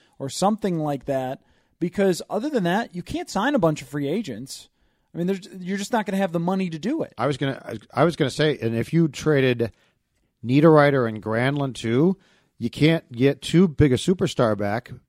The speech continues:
Speaker 2: because of, of the cap. The cap's not going up. I mean, where this
Speaker 1: Right.
Speaker 2: team is completely hamstrung, and I won't criticize this 'cause at the time I thought it was great,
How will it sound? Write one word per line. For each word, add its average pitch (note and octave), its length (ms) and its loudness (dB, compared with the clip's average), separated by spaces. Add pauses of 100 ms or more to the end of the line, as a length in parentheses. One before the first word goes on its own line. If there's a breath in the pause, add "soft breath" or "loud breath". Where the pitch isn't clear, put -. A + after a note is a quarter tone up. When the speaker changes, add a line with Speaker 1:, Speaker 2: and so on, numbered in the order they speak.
(120)
Speaker 2:
because C3+ 340 2
of, - 80 -8 (280)
of A#2+ 80 -4
the C3 100 -2
cap. - 380 -4
The - 80 -8
cap's F3 380 -4
not D3+ 180 -2
going D3+ 200 -2
up. D3+ 80 -8
I E3+ 60 -6
mean, F3 140 -2 (300 soft breath)
where D#3 160 6
this G#3 180 8
Speaker 1:
Right. C#3+ 80 -8
Speaker 2:
team F#3+ 320 4 (200)
is C#3+ 160 6
completely E3 580 -4
hamstrung, A#2+ 560 -4 (240)
and C3+ 160 0
I C#3 200 4 (140)
won't D3+ 300 -2 (180)
criticize G#2 600 -4
this G2+ 200 -10
'cause A2 180 -8
at A#2 100 -8
the B2 60 -8
time C#3+ 360 -4
I A#2+ 60 -2
thought B2+ 180 -2
it A#2+ 40 -2
was A#2 140 -6
great, G#2 280 -14